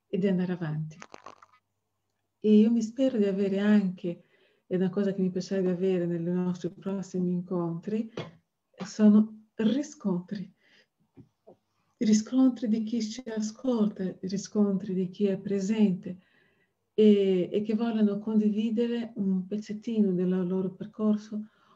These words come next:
o di una propria esperienza. E la mia proposta è di un vero studio,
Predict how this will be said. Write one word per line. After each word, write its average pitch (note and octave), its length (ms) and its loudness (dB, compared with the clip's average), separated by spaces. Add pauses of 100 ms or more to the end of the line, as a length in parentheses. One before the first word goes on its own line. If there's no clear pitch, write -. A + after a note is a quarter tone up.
(120)
o G3+ 120 -2
di G3 60 4
una G3+ 180 4
propria G3 340 -4
esperienza. E3+ 880 -4 (840)
E F#3+ 1200 2
la A3 100 -2
mia A3 140 2
proposta A#3 600 -4
è G3+ 140 -2
di G3 80 0
un F#3+ 420 0
vero G#3 260 2
studio, B3 480 -4